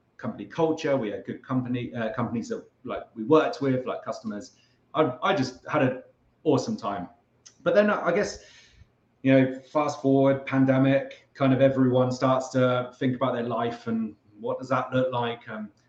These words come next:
I've got, I've got three kids, right? And I was like, "Okay, do I wanna work, be traveling an agency world,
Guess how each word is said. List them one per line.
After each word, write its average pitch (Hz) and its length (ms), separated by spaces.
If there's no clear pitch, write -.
I've 107 140
got, 120 360
I've 156 80
got 131 160
three 131 180
kids, - 540
right? 107 160
And 226 160
I 107 60
was 110 180
like, 135 140
"Okay, 107 200
do 127 140
I - 20
wanna 127 220
work, 123 240
be 110 140
traveling 113 760
an 123 200
agency 120 500
world, 110 640